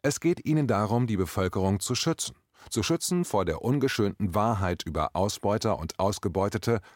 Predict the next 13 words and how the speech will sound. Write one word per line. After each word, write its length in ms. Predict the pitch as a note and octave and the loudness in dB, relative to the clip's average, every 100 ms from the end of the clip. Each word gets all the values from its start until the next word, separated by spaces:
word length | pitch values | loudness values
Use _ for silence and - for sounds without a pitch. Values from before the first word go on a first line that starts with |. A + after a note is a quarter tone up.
| _ - | _ -4
beziehungsweise 760 | C#3+ D3+ D#3 - C#3+ C3 C#3 | -2 0 0 0 0 2 0
vor 180 | A#2+ B2+ | 2 0
dem 160 | A#2 G#2+ | 0 2
Aufzeigen 640 | G#2+ A2 - B2 G#2+ B2+ | 0 0 -2 0 0 0
von 200 | - G#2 | 0 0
Alternativen 880 | - A2+ G#2+ G#2 - F#3 F#3 E2+ D#2 | 0 0 0 0 -2 -4 0 0 0
zum 240 | - D#2 | -2 -2
herrschenden 640 | D#2 G2+ G#2+ A2 G#2 G#2 F#2+ _ | -2 0 0 2 2 2 -2 _
neoliberalen 840 | G#2+ A2 G#2 G2 F2+ F2+ F#2+ F#2+ | 2 2 4 2 0 0 0 2
Narrativ. 640 | F#2 F2+ A2 - C3 - - _ _ _ _ _ _ | 2 0 -2 -2 -4 -6 -12 _ _ _ _ _ _
Das 180 | A#2 - | -4 2
Wort 200 | G#2+ G2 | 0 2
Lügenpresse 720 | F#2+ F3 A#2 - F2+ - E2+ | 0 2 0 2 0 0 -2